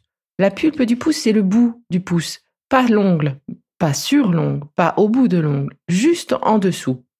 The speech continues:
sous le pouce. Placez le dessus des mains sur vos cuisses ou vos genoux, les paumes tournées vers le ciel.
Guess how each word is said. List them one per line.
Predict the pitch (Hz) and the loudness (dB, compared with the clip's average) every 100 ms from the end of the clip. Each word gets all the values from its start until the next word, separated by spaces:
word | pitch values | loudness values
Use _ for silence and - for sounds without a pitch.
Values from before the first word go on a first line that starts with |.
| _ _ | _ _
sous | - - 349 | -10 0 0
le | 208 | 0
pouce. | - - - - _ _ | -4 -12 -14 -20 _ _
Placez | 226 254 - 294 | 0 0 0 0
le | 220 | 0
dessus | 165 226 - 254 | 0 -2 0 0
des | 196 | 2
mains | 165 160 180 269 - _ _ | 2 2 0 -2 -8 _ _
sur | - 190 | -4 -2
vos | 165 185 | 0 -2
cuisses | 185 147 165 - - - _ _ _ _ _ - | -4 -6 -6 -8 -16 -20 _ _ _ _ _ -4
ou | |
vos | 170 156 185 | -2 0 0
genoux, | 160 139 127 131 247 _ _ _ _ _ _ - | 0 0 -2 -4 -6 _ _ _ _ _ _ -2
les | 196 | -2
paumes | 202 269 294 311 - _ _ | 0 0 0 -2 -8 _ _
tournées | 277 254 254 254 | 0 4 4 4
vers | 214 185 | 2 0
le | 170 | 0
ciel. | - - 107 107 | -4 -8 -10 -10